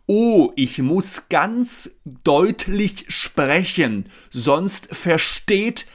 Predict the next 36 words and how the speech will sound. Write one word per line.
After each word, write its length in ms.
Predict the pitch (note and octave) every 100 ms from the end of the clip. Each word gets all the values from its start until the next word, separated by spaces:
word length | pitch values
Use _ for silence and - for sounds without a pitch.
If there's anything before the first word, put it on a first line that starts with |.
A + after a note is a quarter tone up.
| -
mich 480 | C#3 C#3+ C3 - - - -
niemand.“ 920 | B2+ C#3+ D#3 D#3+ B2+ F2+ E2+ - - _ _ - - - _ _ _ -
Und 100 | A2
das 140 | C3+
ist 140 | F3+ -
auch 160 | D3+
so 220 | F3 E3+ D3+
ein, 200 | D3+ C#3+
äh, 240 | E2+ C3+
kleines 460 | - C#3+ C3 D3 -
Vorurteil, 960 | - D#3+ F#3+ F3+ C#3 - A2+ B2 D#3 - - -
mit 140 | A#2+
dem 100 | B2+
die 80 | B2
Sprecherziehung 760 | - A#2+ D3+ D3+ - - A#2 F#2
allgemein 440 | A2+ A#2 G#2 C#3+
zu 140 | -
kämpfen 420 | B2+ A2 G#2 - A2+
hat, 180 | D#3 - - - -
dass, 340 | C3+ C3+ - -
äh, 280 | B2+ B2
sich 180 | B2+ B2
manche 300 | A#2+ C3 D#3
Leute 280 | C3+ B2+ C3+
denken, 520 | B2 B2+ C#3 B2+ B2+
„Oh, 600 | C#3+ E3+ A3+ A3 D#3+ G#2+ G2
ich 260 | C3+ -
gehe 300 | - F3+ G#3
jetzt 480 | F3+ F#3+ - - -
zur 180 | D#3 C#3
Sprecherziehung, 1600 | - - - G#2+ D3 G3 A#3 F#3+ C#3+ - - C3 A2+ G2 G2 -
also 340 | F#2 G#2+ A2
werde 220 | A2+ A#2+
ich 260 | B2+ B2 -
dann 320 | G#2 D#3 C3+
lernen, 540 | G#2+ B2+ D3+ D3 C#3+